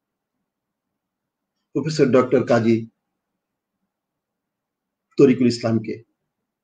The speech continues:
তিনি তার মূল্যবান মতামত দিয়ে আজকে এই অনুষ্ঠানকে সমৃদ্ধ করেছেন।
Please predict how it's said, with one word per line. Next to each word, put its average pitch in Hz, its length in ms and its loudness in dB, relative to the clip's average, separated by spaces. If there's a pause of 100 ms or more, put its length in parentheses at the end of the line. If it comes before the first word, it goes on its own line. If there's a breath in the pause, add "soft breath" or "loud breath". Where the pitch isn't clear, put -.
(200)
তিনি 127 160 0
তার 123 140 2
মূল্যবান 131 520 4
মতামত 127 420 -2
দিয়ে 156 360 -4 (180)
আজকে 117 280 -8
এই 120 60 2
অনুষ্ঠানকে 120 400 -4
সমৃদ্ধ 113 520 -6
করেছেন। - 400 -16